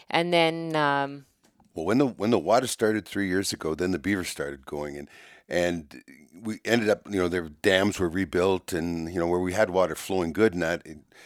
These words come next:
Speaker 2: it all of a sudden, uh, water levels started to come up. And we thought we'd made last year without having, uh, lost our bridge.
Speaker 1: Well, and the reason we thought that is that there were other places where dams had let go, and, and we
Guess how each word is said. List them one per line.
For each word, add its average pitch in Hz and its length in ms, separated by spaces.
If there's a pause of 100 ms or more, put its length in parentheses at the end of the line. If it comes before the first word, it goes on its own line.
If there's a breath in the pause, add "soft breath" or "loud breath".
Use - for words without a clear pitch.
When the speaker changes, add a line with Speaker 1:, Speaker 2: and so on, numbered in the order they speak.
(200 loud breath)
Speaker 2:
it 85 140
all 98 100
of 95 80
a 90 60
sudden, 90 420
uh, 80 420
water 90 380
levels 82 220
started 80 220
to 78 120
come 82 80
up. 78 140 (760 soft breath)
And 92 500
we 98 120
thought 208 400
we'd 247 220
made 139 260
last 113 460
year 107 420 (400 loud breath)
without 101 540
having, 95 640 (200)
uh, 71 200
lost 87 380
our 82 80
bridge. 67 460 (400 loud breath)
Speaker 1:
Well, 214 160
and 202 120
the 202 80
reason 285 280
we 180 120
thought 165 340
that 107 200
is 127 140
that 147 140
there 165 140
were 214 200
other 170 220
places 143 580
where 143 480
dams 165 500
had 135 160
let 143 240
go, 135 420
and, 139 480
and 143 200
we 160 160